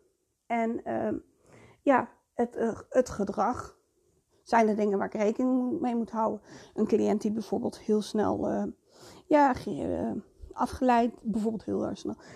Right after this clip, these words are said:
is afgeleid of agressief kan reageren. Als het te lang met, met, met iemand bezig wordt gegaan of voordat je überhaupt een behandeling begint,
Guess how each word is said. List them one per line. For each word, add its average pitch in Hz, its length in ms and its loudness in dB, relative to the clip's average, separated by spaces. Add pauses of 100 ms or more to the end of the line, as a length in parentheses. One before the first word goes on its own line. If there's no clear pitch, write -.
(160)
is - 220 -12
afgeleid 233 1120 2
of 143 140 -4
agressief - 560 0
kan - 180 -6
reageren. 262 880 2 (420)
Als 233 240 0
het 233 120 -2
te 226 120 -2
lang 220 380 2
met, 240 140 -2
met, - 140 -6
met 233 200 -4
iemand 220 300 -2
bezig 220 340 2
wordt 220 200 -6
gegaan 202 380 -4
of 226 240 -4 (320)
voordat 220 440 6
je - 120 -6
überhaupt 208 460 2
een 233 240 -4
behandeling 214 520 2
begint, 214 520 0